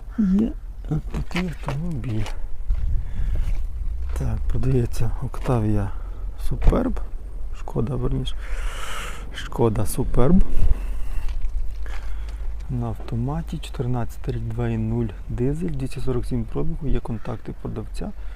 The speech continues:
тринадцять п'ятсот вартує. Кого цікавить, телефонуйте.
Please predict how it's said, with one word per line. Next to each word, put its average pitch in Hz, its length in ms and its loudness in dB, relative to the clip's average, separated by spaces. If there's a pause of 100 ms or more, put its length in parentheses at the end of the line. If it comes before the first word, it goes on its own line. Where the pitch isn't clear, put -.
(300)
тринадцять 117 600 -4
п'ятсот - 340 -6 (420)
вартує. - 520 2 (560)
Кого 117 260 2
цікавить, 127 520 6
телефонуйте. - 760 0